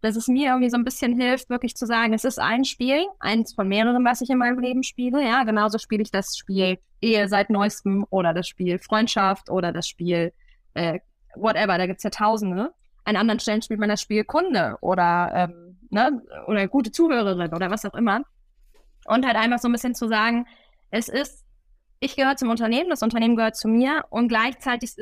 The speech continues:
ist mein Wert unabhängig vom Unternehmen. Ich bin immer noch was wert,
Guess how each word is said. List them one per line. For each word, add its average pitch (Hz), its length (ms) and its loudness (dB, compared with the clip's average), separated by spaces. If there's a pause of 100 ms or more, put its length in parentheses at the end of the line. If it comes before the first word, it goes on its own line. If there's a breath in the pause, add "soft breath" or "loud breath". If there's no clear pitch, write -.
ist - 220 -10 (160)
mein 233 460 2
Wert 240 440 0
unabhängig 233 560 0
vom 202 140 -6
Unternehmen. 220 460 -2
Ich - 120 -8
bin 254 100 -4
immer 330 240 0
noch 277 160 -2
was 240 200 -6
wert, 226 340 0